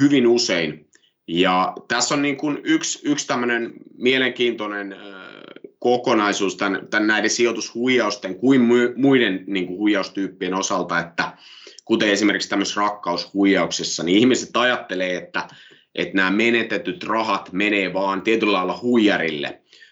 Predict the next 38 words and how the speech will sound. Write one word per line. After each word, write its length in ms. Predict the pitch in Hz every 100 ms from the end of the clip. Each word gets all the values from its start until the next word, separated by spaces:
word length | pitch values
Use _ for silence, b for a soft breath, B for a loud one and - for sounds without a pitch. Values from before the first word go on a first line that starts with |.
| b
mut 200 | 92 90
se 140 | - 120
ei 100 | 107
ole 100 | 104
niin 120 | 101
kuin 200 | 101 -
koko 300 | 120 117 104
totuus, 640 | - 107 107 95 82 -
vaan, 420 | 90 87 82 85 -
vaan 440 | - 87 92 110 90
että 220 | 87 92
näillä 280 | 92 95 98
rahoilla 420 | 117 117 110 98
niin 140 | 98
kuin 100 | 90
rahoitetaan 800 | 110 120 131 104 101 95 90 85 -
rikollista 420 | 120 120 95 -
toimintaa 440 | 104 120 107 87
ja 60 | 82
elämäntapaa, 800 | 117 139 127 104 98 98 95 90 92
mut 200 | 107 104
sitten 340 | 120 - 104
vakavimmillaan 720 | 104 107 - 120 135 127 120
näillä 360 | 117 113 107 - B B
rahoitetaan 540 | 117 107 98 92 98
myös 280 | 92 98 90
niin 120 | 87
kuin 120 | 87 90
huume- 300 | 90 85 82
ja 220 | 80 - -
ihmis- 380 | 98 90 87
tai 240 | - 82 80 -
laittomien 520 | 101 101 107 92 92
aseiden 400 | 92 - 85 82
kauppaa 540 | 85 87 85 - 78 85
ja 160 | 85 -
jopa 240 | 95 98
terrorismia. 760 | 107 107 95 87 85 82 78